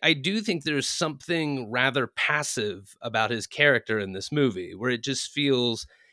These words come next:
even though he, like, does some things, like, tries to, like, get the deputy to help him out, and he, like,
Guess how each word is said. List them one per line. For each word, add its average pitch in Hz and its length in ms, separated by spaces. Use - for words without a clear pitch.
even 202 240
though 190 140
he, 165 180
like, 131 220
does 170 220
some 123 200
things, 101 420
like, 117 220
tries 127 340
to, 127 100
like, 117 200
get 123 140
the 120 80
deputy 113 520
to 107 120
help 107 200
him 98 160
out, 127 440
and 104 120
he, 104 140
like, 98 240